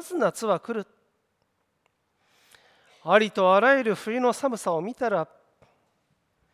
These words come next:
人の子である私イエスの近さを悟りなさいと、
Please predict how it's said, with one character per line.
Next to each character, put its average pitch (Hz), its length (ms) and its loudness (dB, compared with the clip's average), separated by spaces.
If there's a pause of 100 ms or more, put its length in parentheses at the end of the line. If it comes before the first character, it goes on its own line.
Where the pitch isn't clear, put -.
(640)
人 - 300 -4
の 202 160 6
子 208 160 -4
で 185 200 0
あ 196 80 6
る 180 160 -4
私 226 520 -6
イ 262 60 -8
エ 233 80 -2
ス - 160 -10
の 156 220 -2
近 - 320 -12
さ 208 200 -2
を 139 180 -6
悟 - 320 -14
り 190 80 -8
な 202 140 0
さ 269 200 -12
い 277 80 -14
と、 156 340 -8